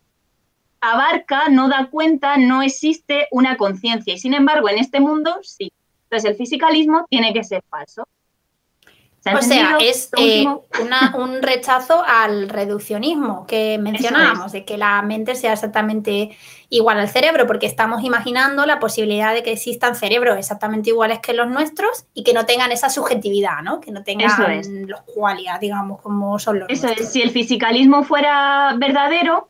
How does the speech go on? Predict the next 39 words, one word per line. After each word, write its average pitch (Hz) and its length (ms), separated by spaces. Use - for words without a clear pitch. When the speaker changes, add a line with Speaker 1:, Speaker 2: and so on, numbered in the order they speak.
Speaker 1:
entonces 262 640
no 254 240
podríamos 269 460
concebir 262 500
ningún 247 300
tipo 254 240
de 240 100
zombie, 233 500
porque, 202 540
eh, 220 340
un 240 220
mundo 277 280
exactamente 233 580
igual 240 400
a 180 100
nivel 190 260
cerebral 262 560
tendría 220 580
esa 233 220
conciencia 240 540
y 226 40
esa 220 160
subjetividad. 165 760
Pero 170 220
como 180 200
puedo 208 260
concebir 220 500
que 147 180
es 151 80
posible 202 440
que 208 100
no 214 100
la 220 160
tenga, 262 320
pues 190 220
el 170 100
fisicalismo 175 640
no 175 100
es, 156 140